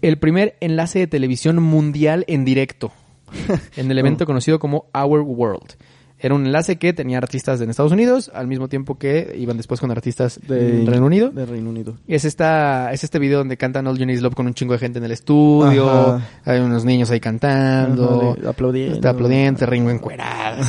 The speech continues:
Speaker 1: gente, los niños con una flor en el pit.
Speaker 2: Pero era como, "Solo sesentas.
Speaker 1: Exacto, güey.
Speaker 2: Podemos permitirlo."
Speaker 1: <laughs> Eh, se lanzó una semana después durante el verano de la, de, durante el verano del amor del mil novecientos sesenta y ocho,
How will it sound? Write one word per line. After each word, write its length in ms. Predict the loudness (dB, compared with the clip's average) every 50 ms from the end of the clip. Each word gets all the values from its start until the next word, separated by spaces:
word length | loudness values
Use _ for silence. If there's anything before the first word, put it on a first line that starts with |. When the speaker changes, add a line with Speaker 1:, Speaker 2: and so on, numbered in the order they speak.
| -4 -6
Speaker 1:
gente, 240 | -8 -4 -2 -2 -2
los 180 | 0 2 2
niños 500 | 2 2 2 2 0 0 0 0 0 -2 -2
con 120 | -2 -2
una 140 | -2 -4 -4
flor 260 | -4 -4 -4 -2 -2
en 80 | -2 -4
el 80 | -4
pit. 360 | -4 -6 -6 -4 -4 -4 -6 -2
Speaker 2:
Pero 320 | 0 0 2 2 2 2 0
era 240 | 0 0 -2 -4 -4
como, 240 | -4 -6 -6 -6 -8 -14 _ _ _
"Solo 600 | -20 -18 -16 -16 -4 -2 -2 0 0 0 0 0
sesentas. 840 | 0 -2 -8 -6 -4 -4 -4 -4 -4 -2 -2 -2 -2 -2 -4 -8 -18 -20 _
Speaker 1:
Exacto, 440 | -8 -6 -6 -6 -6 -4 -4 -4 0
güey. 160 | 2 2 2
Speaker 2:
Podemos 280 | 4 2 2 0 -2 -2
permitirlo." 760 | -2 0 0 0 -2 -4 -4 -4 -2 -2 -2 -2 -2 -2 -2 -2
Speaker 1:
<laughs> 40 | -2 -4 -8 _ _ _ _ _ -20 -20 -20 -20 _ _ _ _ _ _ _ _
Eh, 300 | -2 0 2 2 2 2
se 140 | 2 2 2
lanzó 180 | 2 2 2
una 120 | 2 2 2
semana 260 | 0 0 0 0 0
después 320 | -2 -2 0 0 0 2
durante 240 | 2 0 0 -2 -2
el 80 | -2 -2
verano 260 | -2 -2 0 0 0
de 120 | 0 0
la, 220 | 0 -2 -4 -6 -6
de, 480 | -4 -4 -2 -2 -2 -2 -2 -4 -2 0
durante 260 | 0 0 0 0 -2
el 140 | -2 -4 -4 -4
verano 360 | -2 -2 0 0 0 -2 -2
del 120 | -2 -2 -4
amor 360 | -2 0 2 2 2 2 0
del 280 | -2 -4 -4 -4 -4
mil 140 | -4 -4 -4
novecientos 420 | -2 -4 -4 -4 -6 -8 -8 -10 -12
sesenta 340 | -12 -10 -8 -8 -6 -4 0
y 80 | 0
ocho, 320 | 0 0 2 0 0 0